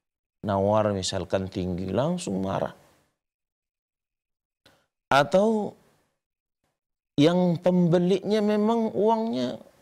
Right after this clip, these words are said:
pas, yang hanya yang dia pegang saja.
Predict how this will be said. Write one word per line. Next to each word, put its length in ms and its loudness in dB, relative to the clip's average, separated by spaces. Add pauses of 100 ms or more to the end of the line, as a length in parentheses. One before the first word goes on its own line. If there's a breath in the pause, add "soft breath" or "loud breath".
(760)
pas, 320 2 (1040 soft breath)
yang 320 4
hanya 400 2
yang 240 2
dia 160 4
pegang 560 0
saja. 380 -4